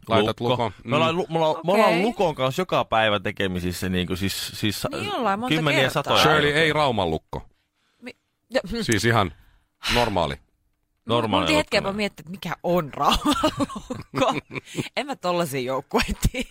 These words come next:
Speaker 1: Niin, no niin, hyvä, hyvä. Se
Speaker 3: No,
Speaker 1: on,
Speaker 3: noit
Speaker 1: se on sun
Speaker 3: niinku.
Speaker 1: etu. Se on sun
Speaker 3: No
Speaker 1: etu se.
Speaker 3: ei.
Speaker 1: Mikä Shir-, Shirley tuli mieleen?
Speaker 3: Siis mulla tuli, mulla ei nyt ei ihan oo noin diippiä, tai diippiä, diippiä kuin mitä Mikolla, mut siis <laughs> mä, mä oon tosi iloinen sähköhammasharjasta,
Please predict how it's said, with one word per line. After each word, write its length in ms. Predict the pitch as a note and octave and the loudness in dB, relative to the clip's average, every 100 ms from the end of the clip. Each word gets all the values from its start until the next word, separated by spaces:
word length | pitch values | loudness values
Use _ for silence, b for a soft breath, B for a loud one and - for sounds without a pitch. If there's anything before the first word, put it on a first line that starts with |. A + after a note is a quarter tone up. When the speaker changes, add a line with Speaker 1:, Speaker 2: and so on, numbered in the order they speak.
| D#4 | 0
Speaker 1:
Niin, 280 | D#3 C#3 B2+ | 2 4 4
no 140 | C#3+ | 2
niin, 140 | C#3+ | 2
hyvä, 200 | C#3+ A2 | 0 0
hyvä. 220 | - D#2+ E2 | -2 -2 0
Se 80 | |
Speaker 3:
No, 60 | A3 | 2
Speaker 1:
on, 120 | C4+ | 2
Speaker 3:
noit 180 | A3+ G#3+ | 0 0
Speaker 1:
se 80 | D3 | 0
on 120 | C3 | 0
sun 200 | C3+ C3 | 0 0
Speaker 3:
niinku. 140 | F2 - | 2 0
Speaker 1:
etu. 180 | D#2+ - | 0 -6
Se 120 | - | 0
on 80 | G#2+ | 2
sun 160 | G#2 G#2+ | 2 2
Speaker 3:
No 60 | |
Speaker 1:
etu 80 | - | 2
se. 40 | - G3+ F#3 | 2 2 0
Speaker 3:
ei. 280 | F3 G3+ - B3+ | 0 -2 -2 -2
Speaker 1:
Mikä 180 | B3+ | 0
Shir-, 300 | D#3+ E3 E3 | 0 0 -2
Shirley 240 | C#3+ C#3 G2+ | -2 -2 -2
tuli 180 | F#2 D#2+ | -2 -2
mieleen? 260 | D#2 D2 B B B B B - | -2 -4 B B B B B -12
Speaker 3:
Siis 140 | E4 | -8
mulla 180 | A4 A#4 | -6 -4
tuli, 240 | G4 E4 | -2 -2
mulla 200 | B3 F#4 | 0 0
ei 60 | F4+ | 0
nyt 140 | - | 0
ei 260 | A3 A#3+ G#3 | 0 0 -2
ihan 240 | B3+ G#3 | -2 0
oo 160 | F#3 F3+ | 2 0
noin 320 | E3 E3 D3 | 0 -4 -2
diippiä, 440 | D3+ D3 - G#2+ G#2+ _ | -4 -4 -4 -8 -8 _
tai 180 | - C3+ | -8 -6
diippiä, 380 | B2+ B2 D3 D3+ | -6 -4 -4 0
diippiä 320 | F3 D#3+ D#3+ | 0 0 -4
kuin 100 | C#3+ | -4
mitä 140 | C#3+ D3 | -4 -4
Mikolla, 440 | D3+ - D3 C3+ | -6 -2 0 0
mut 160 | D#3+ E3 | -2 -4
siis 220 | F#3 - _ _ _ _ _ | -4 -6 _ _ _ _ _
<laughs> 540 | _ _ _ - - B3+ | _ _ _ -20 -12 0
mä, 100 | C4+ B B B B B B - | 0 B B B B B B -6
mä 80 | G4 | -4
oon 100 | D#4+ | -2
tosi 260 | D#4+ D4 - | -4 -6 -8
iloinen 440 | D4 C#4+ A3 G#3+ | -2 0 0 -2
sähköhammasharjasta, 1700 | - D#4+ D4 - D#3+ D#3+ C#3+ C#3 D#3+ E3+ E3+ C#3 G#2 D#3 F#3+ - G#3 | -4 -4 -4 -4 0 2 2 -2 -6 -2 0 0 -2 -6 -6 -2 -2